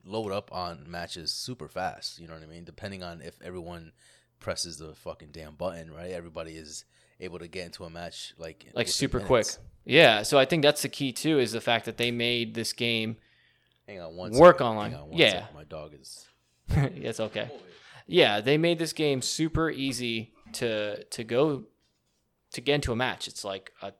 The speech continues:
Speaker 2: ten-minute match. <laughs> And you, you're in right away. There's no, like, there's really, there's lag, but it's not as prominent as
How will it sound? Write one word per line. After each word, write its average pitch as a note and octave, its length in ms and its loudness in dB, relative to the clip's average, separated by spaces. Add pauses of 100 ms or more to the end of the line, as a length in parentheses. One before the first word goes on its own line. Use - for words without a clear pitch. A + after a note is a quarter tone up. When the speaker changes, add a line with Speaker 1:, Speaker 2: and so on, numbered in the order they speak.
Speaker 2:
ten-minute D#3 960 0 (720)
match. - 540 -6 (200)
<laughs> F#3+ 80 6 (920)
And A#2 560 -2 (100)
you, C3+ 160 -6
you're C#3+ 240 4
in B2 220 6
right A#2+ 160 4
away. G#2 260 -2 (640)
There's B2+ 220 0
no, C3+ 240 4
like, C3+ 360 0
there's C3+ 220 -2
really, G3+ 280 4 (140)
there's G3+ 320 6
lag, G#2+ 400 -2
but A#2 340 -2 (380)
it's C#3 220 -2
not D3 380 6
as A#2+ 680 -4
prominent A#2 540 2
as A2 420 -6